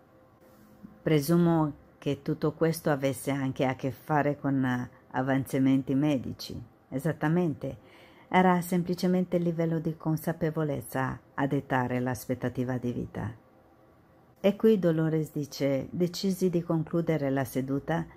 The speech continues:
perché sentivo che avevamo imparato abbastanza riguardo alla città di cristallo.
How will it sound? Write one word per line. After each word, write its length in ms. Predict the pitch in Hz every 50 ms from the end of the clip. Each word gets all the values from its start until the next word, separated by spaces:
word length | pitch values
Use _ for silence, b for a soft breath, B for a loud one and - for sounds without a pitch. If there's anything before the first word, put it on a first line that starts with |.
| B B B B B B B B B B B B -
perché 280 | - 180 175 175 190 175
sentivo 640 | 175 180 175 170 170 - 190 180 175 180 175 170 175
che 480 | - - 165 156 151 151 147 151 - - - - _ _ _ _ _ _
avevamo 500 | - 165 175 175 165 175 160 160 160 165
imparato 520 | 165 160 156 - 160 151 151 147 147 -
abbastanza 680 | 151 143 135 147 147 - - 143 127 123 123 - - 131
riguardo 760 | 123 127 131 120 123 123 127 127 120 113 - 127 120 120 113 - B B B B B B
alla 240 | B - 151 151 147
città 320 | 147 - 151 - - 139 131
di 120 | - 139
cristallo. 760 | - - 131 131 - - - 117 123 123 117 113 113 117 113